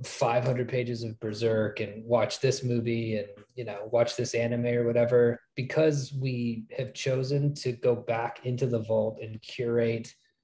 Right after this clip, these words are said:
the things that we do like, it almost makes, uh, you know, our enjoyment of pop culture isn't contingent on, you know, that being the only thing that we see, right? If, like,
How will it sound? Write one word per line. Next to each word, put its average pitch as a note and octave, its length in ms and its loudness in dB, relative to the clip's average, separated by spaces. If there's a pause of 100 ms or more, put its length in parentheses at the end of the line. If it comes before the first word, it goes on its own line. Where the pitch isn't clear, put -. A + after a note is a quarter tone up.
(360)
the C3 100 2
things C3+ 260 4
that B2 120 2
we A#2 120 0
do A2+ 260 -4
like, D3+ 500 2 (500)
it C#3+ 120 2
almost D#3 460 4
makes, C3 680 -4
uh, A#2 480 0 (140)
you C3+ 120 -2
know, B2 100 2
our C#3 160 4
enjoyment C3 600 4
of A#2 160 -6
pop A#2+ 320 -6
culture B2 500 -2
isn't A#2 420 -2 (220)
contingent B2 880 0
on, A2 540 -2 (120)
you B2 100 0
know, G#2 260 -2 (400)
that B2 200 4
being B2 220 2
the A#2 160 2
only A#2 300 0
thing A2+ 240 -2
that G#2 120 -2
we G2+ 200 -8
see, - 540 -8 (280)
right? C3 240 4
If, C#3 160 4
like, D#3+ 340 4